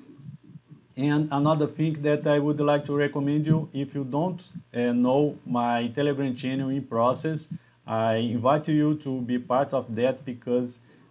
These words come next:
there, there is a lot of information on how you get familiar with chemical process engineering and plant design. So, Aka, I have some, uh, uh,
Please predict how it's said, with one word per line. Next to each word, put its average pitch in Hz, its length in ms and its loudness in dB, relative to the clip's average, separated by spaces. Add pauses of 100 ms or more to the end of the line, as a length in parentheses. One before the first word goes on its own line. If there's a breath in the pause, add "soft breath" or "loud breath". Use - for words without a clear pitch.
(120)
there, 120 400 2 (160)
there 113 340 -2
is 117 280 -4
a 107 100 0
lot 127 440 0
of 127 220 -2
information 120 840 -4
on 113 260 -6
how 131 260 2
you 135 180 -2
get 120 320 0
familiar 120 520 0
with 120 360 -4
chemical 123 320 -4
process 113 320 -2
engineering 117 580 -4
and 117 220 -8
plant 113 180 -2
design. 104 460 -2 (380 loud breath)
So, 170 260 0
Aka, 156 520 2
I 127 160 0
have 135 320 2
some, 139 540 -2 (100)
uh, 123 380 -2 (140)
uh, 101 520 -4